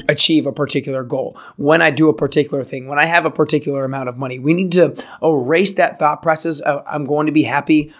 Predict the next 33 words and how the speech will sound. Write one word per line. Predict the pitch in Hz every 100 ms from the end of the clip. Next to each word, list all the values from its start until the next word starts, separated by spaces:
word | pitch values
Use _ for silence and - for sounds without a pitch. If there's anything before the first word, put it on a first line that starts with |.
| _
when | - 147 147 131
this | 151 151
happens" | - 143 190 208 226 - -
and | - 170
just | 185 -
enjoy | 170 127 151 170
the | 156
journey | 160 156 151 139 - _ _ -
and | 147 143 139 139 - - _ _
set | - 190 160
a |
goal | 139 123 165 156 147 139 131
based | 151 147
on | 151
the | 139 -
actual | 151 147 - 139
process | - 151 139 - 135 -
of | 131 127
your | 127 123
journey. | 131 127
Now | 135 170
I | 185
have | 190
a | 143
bonus | 170 160 131
takeaway | 143 127 135
that | 131
I'm | 117
super | 143 127
stoked | 147 127
about, | 127 131 131 - - -
and | 160
it's | 151 143 -